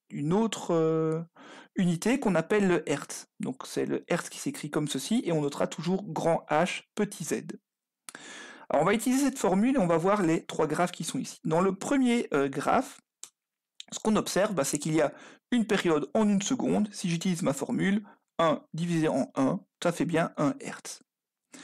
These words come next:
Dans le deuxième cas, bah, puisqu'il y a deux oscillations en une seconde, ça veut dire que le temps pour faire une seule oscillation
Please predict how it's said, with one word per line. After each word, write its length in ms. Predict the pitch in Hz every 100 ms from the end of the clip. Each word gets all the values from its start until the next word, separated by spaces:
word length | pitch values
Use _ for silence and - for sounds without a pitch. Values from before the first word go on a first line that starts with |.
| - - - - _ _ _
Dans 180 | 160 233
le 120 | 302
deuxième 340 | 285 226 196 160
cas, 320 | 170 220 302
bah, 120 | 190
puisqu'il 300 | 143 170 -
y 40 | 117
a 40 |
deux 200 | 139 226
oscillations 460 | 226 - 175 165 160
en 80 | 143
une 100 | 135
seconde, 480 | 123 147 208 269
ça 140 | - 127
veut 100 | 135
dire 400 | 156 214 240 -
que 260 | 160 170 - - - - -
le 200 | 170 170
temps 160 | 175 165
pour 160 | - -
faire 140 | 117
une 160 | 196 208
seule 180 | 196 147
oscillation 560 | 139 - - 180 220